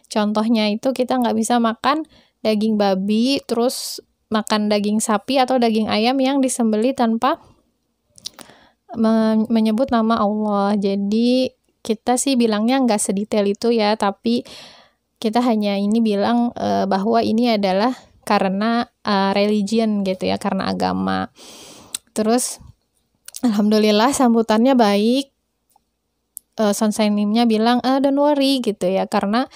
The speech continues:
me-, me-, kata, karena kata Sonsenim, eh, "Korea respect all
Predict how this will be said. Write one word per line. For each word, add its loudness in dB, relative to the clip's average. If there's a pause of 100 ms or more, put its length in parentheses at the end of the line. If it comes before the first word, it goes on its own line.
(380)
me-, 0
me-, -2
kata, 0 (220)
karena 2
kata 2
Sonsenim, 0 (720)
eh, 0
"Korea 2
respect 0
all 2